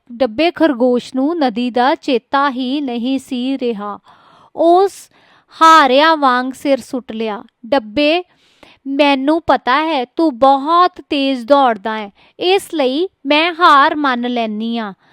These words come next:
ਤਿਤਲੀ ਉੱਡ ਕੇ ਉਹਦੇ ਕੋਲ ਜਾ ਬੈਠੀ। "ਹੁਣ ਤਾਂ ਖੁ-, ਤੂੰ ਖੁਸ਼ ਹੈਂ?" ਡੱਬੇ ਖਰਗੋਸ਼ ਨੇ ਹੈਰਾਨ ਹੋ ਕੇ ਤਿਤਲੀ ਵੱਲ ਵੇਖਿਆ।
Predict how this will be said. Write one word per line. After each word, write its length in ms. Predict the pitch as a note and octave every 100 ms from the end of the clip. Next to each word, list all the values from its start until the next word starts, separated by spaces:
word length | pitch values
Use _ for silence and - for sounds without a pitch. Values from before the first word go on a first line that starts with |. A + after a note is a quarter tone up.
| _ _
ਤਿਤਲੀ 460 | D#4+ D4+ E4 E4 E4+
ਉੱਡ 320 | - D#4 B3+
ਕੇ 320 | C#4 D4 C4
ਉਹਦੇ 440 | C4+ C#4+ C#4+ D4 D4+
ਕੋਲ 420 | D4 B3 A#3+ B3
ਜਾ 260 | C4 A#3+
ਬੈਠੀ। 500 | G#3+ A3 G3+ - G#3+ G3 _ _ - _ _ _
"ਹੁਣ 240 | D4+ F4+ G4+ -
ਤਾਂ 360 | C4+ B3+ D#4+ F#4 _ _
ਖੁ-, 160 | - _
ਤੂੰ 220 | E4 E4
ਖੁਸ਼ 360 | D#4 C#4+ C#4 -
ਹੈਂ?" 360 | C4+ C4+ D#4+ G4+ _ _
ਡੱਬੇ 340 | A#3+ G#3+ G#3+ E4+
ਖਰਗੋਸ਼ 600 | D4+ C4+ G#3 A#3+ A#3 C4+
ਨੇ 160 | C#4
ਹੈਰਾਨ 520 | B3 C#4 B3 A#3 C4
ਹੋ 220 | C4+ B3+ A#3
ਕੇ 200 | - B3
ਤਿਤਲੀ 440 | C4 A#3 C4+ D4
ਵੱਲ 260 | A#3+ A3 A3+
ਵੇਖਿਆ। 560 | A3 G3 - A#3 A3